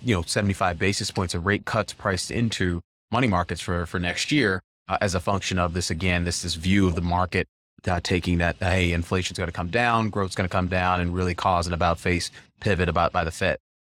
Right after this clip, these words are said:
We're now in phase three, in my opinion. Uh, and phase three is characterized by,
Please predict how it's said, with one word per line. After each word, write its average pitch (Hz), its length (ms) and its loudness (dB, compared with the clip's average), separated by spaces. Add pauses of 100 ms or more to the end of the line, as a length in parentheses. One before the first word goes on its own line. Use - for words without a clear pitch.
We're 117 120 -2
now 135 220 2
in 117 80 2
phase 101 320 0
three, 101 140 4
in 87 60 2
my 82 120 2
opinion. - 400 -6
Uh, 92 180 0
and 90 160 0
phase 101 300 0
three 117 200 2
is 95 120 2
characterized 90 640 0
by, 85 360 0